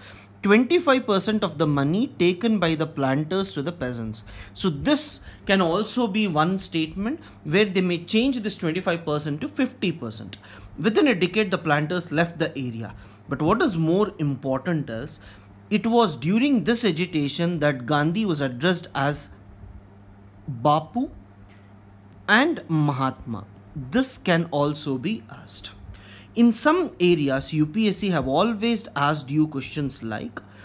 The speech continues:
who exactly or in which particular movement was Gandhi given this particular title?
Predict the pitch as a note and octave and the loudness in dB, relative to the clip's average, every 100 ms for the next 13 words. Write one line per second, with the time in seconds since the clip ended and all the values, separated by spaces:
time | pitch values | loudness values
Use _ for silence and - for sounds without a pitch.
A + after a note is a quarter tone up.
0 | - - - C#4+ C#4+ - F3 C3+ B2+ D#3+ | -20 -14 2 4 4 2 -4 -2 2 4
1 | D#3 D#3 E3+ D#3 - D#3 F#3 G3+ F3+ C3+ | 4 2 -2 -2 -2 4 4 4 0 -2
2 | A#2 C4+ - - - - - F3+ F3 C4+ | 0 0 0 -8 -8 -12 2 4 4 -2
3 | A3+ A#3 G3+ B3+ F4+ - - - - E3+ | -2 0 2 2 0 -10 -20 -20 -10 0
4 | F3 C4+ G#3+ A#2 G#2+ - - - - F#3 | 6 6 6 0 -8 -18 -20 -18 0 0
5 | F3 C#3+ D#3 D#3 F3+ A3 E3 E3 F3+ D#3+ | 0 4 4 4 2 -2 0 0 0 -2
6 | D#3 - C#3 - B2+ D3+ D#3+ C3+ A2+ A2+ | -4 -4 -6 -4 -6 -6 -6 -8 -8 -10